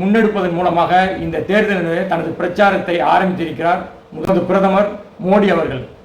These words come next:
சரி, இந்த ஜாதிவாரி கணக்கெடுக்கிறது அப்படி என்ன முக்கியங்க அப்படின்னு பார்த்தோம்னா, இது நம்ம யார்கிட்டயுமே கேட்டா, "ஏங்க ஜாதிவாரி கணக்கெடுக்கணும்?" அப்படிங்கிறத வந்து நம்ம மக்கள்கிட்ட யார்கிட்ட கேட்டாலும் சரி, அவங்க வார்த்தையிலிருந்து முதலில் வருவது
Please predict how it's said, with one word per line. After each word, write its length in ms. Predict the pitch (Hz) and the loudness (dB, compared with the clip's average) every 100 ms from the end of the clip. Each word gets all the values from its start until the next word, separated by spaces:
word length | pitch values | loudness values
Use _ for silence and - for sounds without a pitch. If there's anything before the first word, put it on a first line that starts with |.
| - | -10
சரி, 360 | 180 175 151 - - - - | -4 -2 -2 -8 -18 -18 -8
இந்த 140 | 160 | -4
ஜாதிவாரி 580 | 147 180 240 269 240 226 | 2 2 4 2 2 0
கணக்கெடுக்கிறது 880 | 190 196 202 185 - 185 185 226 - - - | -2 -2 -2 -4 -4 -4 0 0 0 -4 -8
அப்படி 300 | - - 220 | -8 -2 0
என்ன 180 | 208 233 | 0 0
முக்கியங்க 480 | 180 170 208 180 156 120 - - - | -2 -2 -2 0 -2 -6 -10 -18 -8
அப்படின்னு 320 | 139 180 185 156 | -2 0 0 0
பார்த்தோம்னா, 400 | 170 170 151 156 170 - - - - - | 0 -2 -2 -2 -4 -8 -20 -20 -20 -8
இது 160 | 180 180 | -2 0
நம்ம 240 | 180 196 | 2 4
யார்கிட்டயுமே 420 | 185 208 220 233 | 4 4 4 0
கேட்டா, 220 | 208 190 175 | 0 -2 0
"ஏங்க 260 | 180 220 | 0 0
ஜாதிவாரி 420 | 185 190 196 190 | 2 0 0 -2
கணக்கெடுக்கணும்?" 560 | 175 180 180 170 160 151 | -2 -2 -2 -2 -2 -2
அப்படிங்கிறத 400 | 160 170 165 151 | -2 -2 -2 -2
வந்து 180 | 156 147 | -2 -2
நம்ம 300 | - 143 151 | -2 -2 -2
மக்கள்கிட்ட 320 | 170 165 160 | -2 -2 0
யார்கிட்ட 280 | 151 170 170 | 0 0 -4
கேட்டாலும் 300 | 156 156 143 | -4 -4 -2
சரி, 300 | 151 175 180 | -4 -4 -4
அவங்க 280 | 151 160 160 | -4 -2 -2
வார்த்தையிலிருந்து 720 | 151 147 180 185 180 175 175 | 0 0 0 0 -2 -2 -6
முதலில் 320 | 165 196 214 | -2 0 0
வருவது 540 | 165 165 170 170 196 | 0 0 0 0 -2